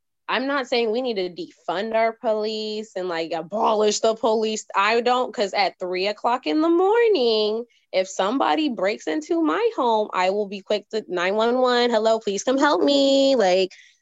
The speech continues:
I am one of, yes, I, I was also fortunate enough to be raised where I did not fear the police. And so obviously I fear everybody, okay? Everybody has,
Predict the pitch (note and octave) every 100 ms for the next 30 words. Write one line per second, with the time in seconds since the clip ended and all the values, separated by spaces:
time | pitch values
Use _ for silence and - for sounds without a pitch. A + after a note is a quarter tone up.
0 | _ _ G3 F#3+ F#3+ G3+ G#3 G#3 G#3 G#3
1 | G3 B3 A3 - F#3 F#3+ G3 _ _ _
2 | _ _ _ - G#3 C4 - C4+ C4 B3+
3 | B3+ G#3+ A3+ - B3 A#3 G#3 G#3 F#3 G3+
4 | - A3+ G#3+ A3 G#3+ G3+ _ _ _ G3
5 | G3 G#3+ B3 A#3 F#3+ G3+ - F#3+ G#3 G3+
6 | G#3 G3 F#3+ - _ _ - G#3+ A3 A#3
7 | G3+ F3 - E3 D#3+ - - - - _
8 | _ _ _ _ _ F#3+ F#3 - G3+ F#3+
9 | F3 F3 E3 - _ _ _ _ - G3
10 | G#3+ A3 A#3 A#3+ - A3+ G3+ A#3 A3+ G#3+
11 | F3+ F3 D#3+ D3 C#3 D#3 D#3+ F#3+ F3+ G#3
12 | A#3 A3 G#3 G3 G#3 F3+ E3+